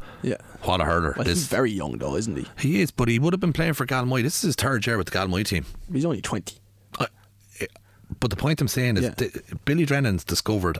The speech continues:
Speaker 2: on the basis of what he's done underage with Kilkenny, not on the basis of what
Speaker 1: There's
Speaker 2: he's
Speaker 1: not
Speaker 2: done.
Speaker 1: many of them either, is there?
Speaker 2: No, but this is where they're finding them from.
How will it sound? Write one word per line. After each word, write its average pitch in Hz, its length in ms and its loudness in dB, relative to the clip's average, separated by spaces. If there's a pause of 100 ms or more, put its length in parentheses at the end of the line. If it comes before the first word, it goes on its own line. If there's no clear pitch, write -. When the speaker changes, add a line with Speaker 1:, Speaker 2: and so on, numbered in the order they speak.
(120)
Speaker 2:
on 90 80 0
the 87 80 0
basis 98 320 0
of 85 120 -2
what 95 100 0
he's 82 100 0
done 95 160 0
underage 80 560 0 (540)
with 85 160 -2
Kilkenny, 85 440 0 (440)
not 104 260 4
on 92 80 4
the 90 60 0
basis 92 260 2
of 82 40 2
what 82 60 2
Speaker 1:
There's 82 100 2
Speaker 2:
he's 233 60 2
Speaker 1:
not - 80 2
Speaker 2:
done. 220 80 2
Speaker 1:
many 170 100 2
of 131 60 2
them 185 180 0
either, 180 240 2
is 175 120 0
there? 247 120 0 (420)
Speaker 2:
No, 220 180 2
but 113 120 2
this - 200 2
is 196 100 0
where 143 120 2
they're 92 140 2
finding 139 360 2
them 113 120 2
from. - 200 -4